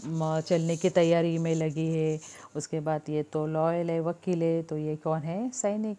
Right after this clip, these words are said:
है। तो आपको, तुम घर के कौन कौन से काम करते हो, यह बाद में देखेंगे, मैंने पे-, पहले ये एक्सप्लेन करती हूँ। ये आपको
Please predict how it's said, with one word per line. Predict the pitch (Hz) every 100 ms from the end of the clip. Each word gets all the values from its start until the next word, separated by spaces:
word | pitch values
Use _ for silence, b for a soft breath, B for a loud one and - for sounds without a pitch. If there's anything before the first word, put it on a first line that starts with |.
| -
है। | 180 175 - B B B B B B B 220
तो | 233 247
आपको, | 185 185 - 165 160 - b b b - - - - _ -
तुम | 254 233 302 - b b b b b _ _ 165
घर | 185 220 226
के | 214 220
कौन | - 185 170
कौन | 170 170
से | 190
काम | 175 160 160
करते | 151 135 175
हो, |
यह | 202 165 160
बाद | 160 156
में | 156 160
देखेंगे, | 160 160 160 202
मैंने | 202 165 160
पे-, | 160 - 156 147 -
पहले | 156 156 156
ये | 160
एक्सप्लेन | 160 - - 165
करती | 165 165 175
हूँ। | 202 B B B B
ये | 320
आपको | 320 381